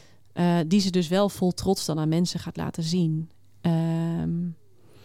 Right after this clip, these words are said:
en ik denk wat ik ook heel erg aan doorgeven ben, en daar hebben we het nog helemaal niet over gehad, maar ja, ik ben altijd een heel gevoelig meisje geweest. En mijn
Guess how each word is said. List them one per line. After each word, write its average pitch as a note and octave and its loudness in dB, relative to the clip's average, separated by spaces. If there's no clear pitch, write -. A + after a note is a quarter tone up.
en G3+ 4
ik G3 -2
denk G3+ 2
wat F#3+ 0
ik F#3 -2
ook A3 0
heel G#3 0
erg G3 -2
aan F#3+ 0
doorgeven F3 0
ben, E3+ 2
en F3+ 2
daar E3 0
hebben D#3+ -4
we E3 -12
het - -18
nog E3 -8
helemaal F3 -4
niet E3+ -8
over E3 -6
gehad, D#3+ -4
maar E3 -2
ja, E3 0
ik G3+ -6
ben F#3+ 2
altijd F3 -2
een E3+ 0
heel F#3 4
gevoelig F#3 -2
meisje F#3 -2
geweest. D3+ -8
En E3+ -2
mijn E3+ -2